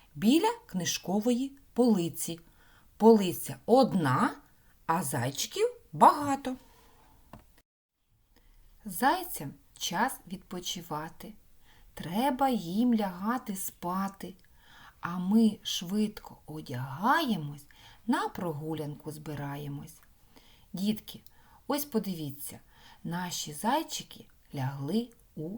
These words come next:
ліжечка. Подивіться уважно.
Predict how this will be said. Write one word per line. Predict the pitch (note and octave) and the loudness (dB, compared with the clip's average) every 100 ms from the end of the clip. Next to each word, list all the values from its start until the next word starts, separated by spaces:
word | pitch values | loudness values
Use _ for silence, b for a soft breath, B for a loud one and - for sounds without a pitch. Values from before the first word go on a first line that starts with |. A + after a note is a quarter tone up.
| - | -12
ліжечка. | C3 B2+ B2+ B2+ A#2 - - - _ _ _ _ _ - _ _ - _ _ _ _ - - _ b b b b b - - - _ _ _ _ _ _ - _ | -6 -4 -2 -4 -10 -14 -16 -20 _ _ _ _ _ -20 _ _ -20 _ _ _ _ -20 -20 _ b b b b b -20 -20 -20 _ _ _ _ _ _ -20 _
Подивіться | - F3 G3 G#3+ G#3+ F3+ | -10 -4 0 0 0 -4
уважно. | F#3 F3 C#3+ - C#3+ | -2 0 0 -2 -10